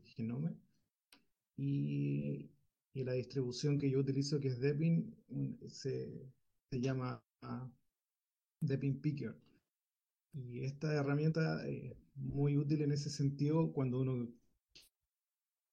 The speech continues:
quiere saber exactamente, ah, ver variaciones, porque un color tiene, eh, una gama muy grande,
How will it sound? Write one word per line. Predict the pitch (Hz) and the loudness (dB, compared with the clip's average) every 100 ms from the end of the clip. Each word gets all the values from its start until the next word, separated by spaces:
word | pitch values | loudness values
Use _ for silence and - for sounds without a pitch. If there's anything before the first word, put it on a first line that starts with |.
| _ | _
quiere | 359 135 | 0 2
saber | 127 - 127 123 - _ _ _ _ - | 2 0 -2 -4 -8 _ _ _ _ -12
exactamente, | - 143 135 _ _ _ _ _ _ _ _ - 143 143 143 143 143 139 139 135 123 _ _ 139 - _ _ _ _ _ _ | -6 -4 -4 _ _ _ _ _ _ _ _ -12 -10 0 4 4 2 0 -4 -2 -6 _ _ -16 -16 _ _ _ _ _ _
ah, | - - - 123 113 - - | -8 -6 -6 -8 -10 -16 -10
ver | 135 135 | -2 0
variaciones, | 123 131 127 127 - 156 165 | 2 0 2 0 4 6 6
porque | 147 143 135 | 4 0 2
un | 135 | 2
color | 143 135 143 | 2 0 0
tiene, | - 135 135 123 113 - _ _ _ _ | -2 0 0 -2 -8 -14 _ _ _ _
eh, | - 160 - - | -16 -14 -18 -8
una | 123 123 | -4 -2
gama | 123 139 135 | 4 6 6
muy | 127 143 165 156 143 | 4 4 6 6 6
grande, | 143 156 160 151 165 165 | 2 4 6 6 4 2